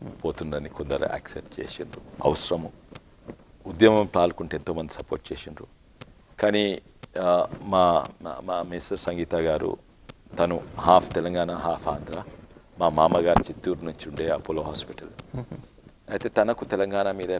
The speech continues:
Speaker 2: పెద్ద సపరేట్ తెలంగాణ తనకి అంత ఇష్టం లేకుండే. కానీ తను, నేను పాలిటిక్స్లో జాయిన్ అయ్యాక,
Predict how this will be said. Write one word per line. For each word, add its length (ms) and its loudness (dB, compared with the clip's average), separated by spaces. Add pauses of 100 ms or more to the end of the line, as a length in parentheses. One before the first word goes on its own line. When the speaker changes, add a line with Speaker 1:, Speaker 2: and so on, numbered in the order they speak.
(120)
Speaker 2:
పెద్ద 140 -8 (300)
సపరేట్ 420 -2
తెలంగాణ 500 -6 (280)
తనకి 400 -10
అంత 320 -4
ఇష్టం 460 -4
లేకుండే. 480 -8 (920)
కానీ 380 4 (260)
తను, 300 -2 (100)
నేను 240 -8
పాలిటిక్స్లో 440 -2
జాయిన్ 240 -4
అయ్యాక, 420 -8